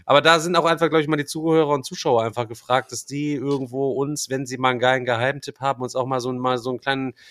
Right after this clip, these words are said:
kleinen Spielball mal zuschustern. Da würde ich mir, weißt du, manchmal gehen ja auch Sachen an einem vorbei, da weiß der gar nicht. Es gibt ja jeden, jedes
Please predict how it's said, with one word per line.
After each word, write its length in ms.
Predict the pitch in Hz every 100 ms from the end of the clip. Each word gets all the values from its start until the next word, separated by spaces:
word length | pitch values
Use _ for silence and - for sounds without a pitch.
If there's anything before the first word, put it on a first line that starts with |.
| - _
kleinen 160 | - 135
Spielball 460 | - 143 147 139 131
mal 160 | 131
zuschustern. 640 | - 160 - 98 - 101 92
Da 180 | 90
würde 140 | 104 113
ich 80 | 123
mir, 180 | 123 117 104 123 123
weißt 440 | 120 110 139 151 131
du, 60 | - -
manchmal 320 | 143 - 147
gehen 160 | 156
ja 80 | 151
auch 80 | 143
Sachen 240 | 151 147
an 60 | 147
einem 100 | 147
vorbei, 320 | 147 139 147
da 100 | 147
weiß 220 | 156 208
der 100 | 139
gar 200 | 107 113
nicht. 120 | 110 120
Es 160 | -
gibt 160 | 160 -
ja 100 | 139
jeden, 320 | 135 139 135
jedes 340 | 135 147 -